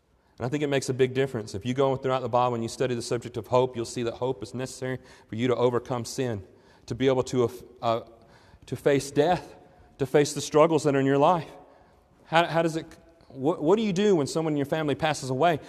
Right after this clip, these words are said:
Well, you go and you look at First Thessalonians chapter four, and you have Paul preaching. He's saying, "Here's the hope of eternal life."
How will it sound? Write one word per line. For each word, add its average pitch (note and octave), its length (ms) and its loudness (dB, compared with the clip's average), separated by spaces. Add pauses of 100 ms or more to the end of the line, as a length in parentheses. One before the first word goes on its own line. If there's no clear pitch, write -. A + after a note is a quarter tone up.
(140)
Well, E3 80 2
you D3+ 80 2
go G#3 260 10
and F3 80 6
you D#3+ 100 8
look G#3+ 160 10
at G3 120 -2
First - 360 2
Thessalonians E3+ 560 0
chapter E3+ 280 -2
four, F3+ 360 4 (280)
and D3+ 180 2
you G#3 100 4
have F3 260 4
Paul G3+ 640 8 (460)
preaching. A#3+ 580 0 (140)
He's F#3 160 0
saying, F3 380 4
"Here's A#3 240 6
the G#3+ 140 8
hope G#3+ 340 10
of F#3 160 4
eternal A3+ 380 6
life." A#3+ 300 6